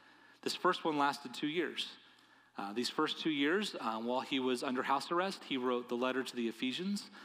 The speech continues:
the Philippians, the Colossians, and even Philemon. He continues to leverage his time to help proclaim the good news about Jesus and help other people. Following that house arrest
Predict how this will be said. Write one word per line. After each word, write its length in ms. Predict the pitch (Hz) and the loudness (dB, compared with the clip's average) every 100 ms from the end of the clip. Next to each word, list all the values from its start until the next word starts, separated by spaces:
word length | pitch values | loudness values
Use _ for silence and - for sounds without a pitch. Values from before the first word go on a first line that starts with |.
| - | -8
the 80 | 123 | -6
Philippians, 680 | - 120 127 175 196 - - - - | -2 -2 0 -2 0 -2 -4 -14 -8
the 60 | - | -6
Colossians, 800 | - 113 113 143 185 185 190 - - - | 0 2 4 2 -2 -2 -4 -6 -12 -6
and 140 | 123 131 | 0 2
even 240 | 139 143 | 2 0
Philemon. 560 | 143 135 131 107 92 - - - _ _ _ _ - | 0 2 2 0 -4 -12 -18 -20 _ _ _ _ -6
He 100 | 139 | -2
continues 540 | 139 123 180 180 170 | -2 -2 0 0 2
to 80 | 139 | 2
leverage 480 | 127 135 151 175 156 | 2 2 2 0 0
his 240 | 170 180 | 0 0
time 640 | - - 147 120 110 117 247 - - | -4 -2 0 0 0 -2 -4 -10 -12
to 80 | - | -4
help 300 | 127 123 - | -2 -2 -4
proclaim 720 | - 123 - 160 160 147 123 | -6 -4 -6 -2 -2 0 0
the 80 | 117 | 0
good 220 | 113 131 | 0 0
news 200 | 131 127 | 2 0
about 240 | 120 123 117 | 0 -2 -2
Jesus 400 | 120 113 107 - | -2 -2 -4 -8
and 80 | - | -8
help 220 | 110 - | -8 -8
other 180 | 101 101 | -6 -6
people. 380 | - 110 - - _ _ _ _ - _ - - | -6 -6 -8 -20 _ _ _ _ -20 _ -20 -18
Following 760 | - - 185 226 226 143 131 139 | -10 4 8 8 6 2 2 2
that 120 | 139 | 2
house 260 | - 139 - | 2 2 2
arrest 240 | 135 123 | 2 0